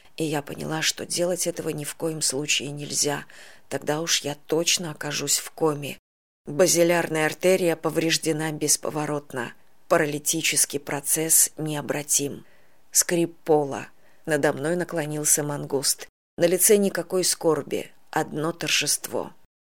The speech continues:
Шёпот. «Вы очнулись? Я понял по зрачкам. Но этим болванам знать ни к чему. Мигните, если меня слышите». Я мигаю, потом ещё раз, вопросительно.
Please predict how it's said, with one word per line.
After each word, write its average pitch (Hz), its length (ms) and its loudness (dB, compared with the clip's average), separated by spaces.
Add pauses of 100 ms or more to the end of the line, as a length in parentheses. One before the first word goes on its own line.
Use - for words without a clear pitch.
(180)
Шёпот. - 720 -2 (380)
«Вы 156 260 4
очнулись? 160 880 0 (160)
Я 151 300 0
понял 165 420 2
по 170 160 -2
зрачкам. 160 720 0 (480)
Но 156 180 -2
этим 170 300 2
болванам 170 560 4
знать 175 340 0
ни 170 160 0
к - 60 -6
чему. 175 460 0 (520)
Мигните, 240 560 -2
если 139 320 0
меня 165 300 0
слышите». 156 720 2 (340)
Я 156 280 -2
мигаю, 156 580 0 (220)
потом 175 320 0
ещё 175 420 2
раз, - 360 -2
вопросительно. 165 1000 0